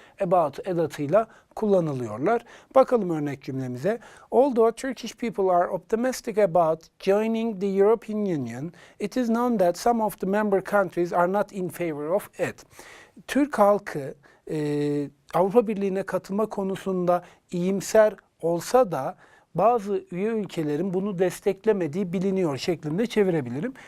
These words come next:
Burada da bakın optimistic sıfatından sonra kullandığım, e, edatım arkadaşlar about. Bir sonrakine bakalım. Most of the teenagers s-, seem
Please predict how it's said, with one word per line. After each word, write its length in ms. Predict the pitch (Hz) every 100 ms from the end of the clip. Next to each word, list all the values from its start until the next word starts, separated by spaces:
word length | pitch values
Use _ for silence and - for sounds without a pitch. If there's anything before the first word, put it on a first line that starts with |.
| - -
Burada 300 | 262 190 147
da 100 | 170
bakın 260 | 196 175
optimistic 720 | 214 208 - 190 165 - 139 139 - - _
sıfatından 640 | - - - 170 143 131 131
sonra 280 | - 143 131
kullandığım, 920 | - 220 180 151 127 117 117 139 180 - - - - -
e, 240 | 156 151 202
edatım 400 | 190 156 - 123
arkadaşlar 640 | 120 131 123 - 202 202 - - _
about. 500 | 190 143 101 95 - - _ -
Bir 120 | 285
sonrakine 500 | 247 214 175 165 147
bakalım. 400 | 135 143 156 226 - - - -
Most 340 | 196 277 -
of 180 | 254 -
the 100 | 233
teenagers 840 | - 247 240 240 208 180 180 190 - _ _
s-, 220 | - - _
seem 500 | - - 233 202 214